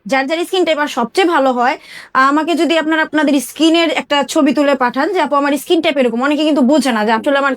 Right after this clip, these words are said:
কেমন স্কিন আর আমার কেমন প্রোডাক্ট ব্যবহার করতে হবে। সেক্ষেত্রে যারা একটু কনফিউশনে থাকেন, তারা একটা স্কিনের ছবি তুলে আমাকে পাঠাবেন,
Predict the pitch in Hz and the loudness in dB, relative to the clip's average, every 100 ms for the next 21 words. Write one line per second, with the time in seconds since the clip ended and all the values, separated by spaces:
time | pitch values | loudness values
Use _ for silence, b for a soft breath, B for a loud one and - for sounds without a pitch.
0 | - 269 285 302 269 339 381 233 233 233 | -2 0 2 0 0 -2 -2 0 0 0
1 | 240 233 254 277 269 277 285 233 233 302 | 0 0 0 0 0 -2 0 0 2 2
2 | 220 202 196 185 190 B B B - 320 | 0 -2 -2 -2 -4 B B B 0 2
3 | 339 339 311 285 294 311 330 359 370 349 | 2 2 0 0 -2 -4 -2 0 2 2
4 | 359 359 339 415 440 277 269 285 294 - | 2 0 0 -2 0 0 0 -2 -4 0
5 | 302 311 - 302 302 302 302 294 277 285 | 0 0 0 -2 0 0 0 0 -2 -2
6 | 285 285 | -2 -2